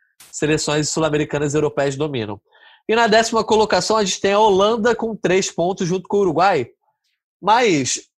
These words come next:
a Holanda foi citada por mais gente, porque o Uruguai, a única citação foi do <laughs> Rodrigo Lois.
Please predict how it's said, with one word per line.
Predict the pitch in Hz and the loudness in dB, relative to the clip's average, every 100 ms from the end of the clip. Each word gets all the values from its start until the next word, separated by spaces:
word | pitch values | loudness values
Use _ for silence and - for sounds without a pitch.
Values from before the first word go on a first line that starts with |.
| _ - | _ -2
a | 208 | 2
Holanda | 220 214 240 226 | 4 4 4 0
foi | - 226 | 0 -2
citada | 220 247 - 226 233 | 0 -4 0 0 0
por | 233 214 | -2 -2
mais | 226 202 | 0 0
gente, | 185 185 151 - _ _ - | 0 -2 -6 -8 _ _ -8
porque | 165 202 | 0 2
o | 220 | 4
Uruguai, | 214 175 208 208 | 2 2 4 4
a | |
única | 220 262 226 | 2 -2 -4
citação | - 208 - 208 | -2 -4 -2 -4
foi | - 220 | 0 0
do | 214 | 0
<laughs> | |
Rodrigo | 165 233 202 220 233 | 0 0 0 0 0
Lois. | 180 160 147 131 - | 0 0 -2 -2 -6